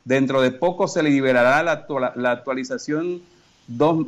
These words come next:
dos punto veintiuno punto catorce punto uno de WhatsApp,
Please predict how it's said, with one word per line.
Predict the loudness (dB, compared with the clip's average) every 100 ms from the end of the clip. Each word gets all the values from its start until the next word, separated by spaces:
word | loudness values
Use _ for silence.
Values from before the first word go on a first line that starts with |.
| -8
dos | -4 2 4 2 0
punto | 0 0 0 0 2
veintiuno | 2 4 4 4 0 -4 -4
punto | 0 0 0 0
catorce | 0 0 0 -2
punto | 0 0 0
uno | 0 2
de |
WhatsApp, | 2 0 0 -2 -2